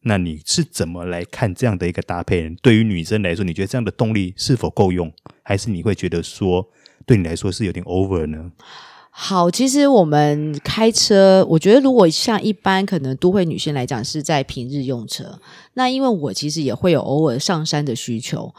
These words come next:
Speaker 1: 嗯。
Speaker 2: 那因为今天我们开的是一点五嘛，
Speaker 1: 对。
Speaker 2: 所以我们也上了一些有陡坡的路段，我觉得它的动力蛮 OK 的啊。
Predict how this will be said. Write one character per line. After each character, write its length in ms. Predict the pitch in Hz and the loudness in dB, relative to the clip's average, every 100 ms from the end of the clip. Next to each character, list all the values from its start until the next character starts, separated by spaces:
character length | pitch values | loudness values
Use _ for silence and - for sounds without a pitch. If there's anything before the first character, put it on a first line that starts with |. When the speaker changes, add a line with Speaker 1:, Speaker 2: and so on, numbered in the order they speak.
| - | 2
Speaker 1:
嗯。 140 | 110 | 4
Speaker 2:
那 100 | 226 | 4
因 140 | 233 226 | 4 2
为 80 | |
今 160 | 202 202 | 0 0
天 120 | 202 | 0
我 60 | 156 | 0
们 140 | 120 | -4
开 200 | - 151 | -4 -2
的 120 | 143 | -2
是 280 | 143 156 147 | -2 -2 -2
一 140 | - 175 | -2 -2
点 220 | 156 139 | 0 -2
五 140 | 120 | -6
嘛， 220 | - 67 - | -12 -16 -4
Speaker 1:
对。 220 | - 85 78 - _ | -2 -2 -6 -18 _
Speaker 2:
所 200 | - 214 | -2 2
以 100 | 262 | 4
我 140 | 208 | 2
们 120 | 151 151 | 2 -2
也 240 | 131 131 | -2 -2
上 280 | 151 220 175 | 0 2 2
了 40 | |
一 80 | 156 | 0
些 440 | 160 175 165 160 | 0 4 6 6
有 200 | 151 127 | 4 0
陡 220 | 117 143 - | 0 -2 0
坡 180 | 160 | 2
的 200 | 160 147 | 2 2
路 160 | 156 147 | 0 0
段， 240 | 156 127 - _ - _ | 0 -2 -4 _ -20 _
我 100 | 151 | -4
觉 180 | 151 175 | 0 2
得 380 | 202 190 196 202 - _ _ | 4 4 4 -2 -12 _ _
它 140 | - 226 | -2 2
的 80 | 190 | 4
动 240 | 175 170 | 4 2
力 300 | 151 - - _ _ _ _ | 0 -4 -12 _ _ _ _
蛮 240 | - - 156 | -12 -4 -2
OK 320 | 160 165 165 | 0 2 2
的 80 | 156 | 2
啊。 260 | 135 143 | 0 -4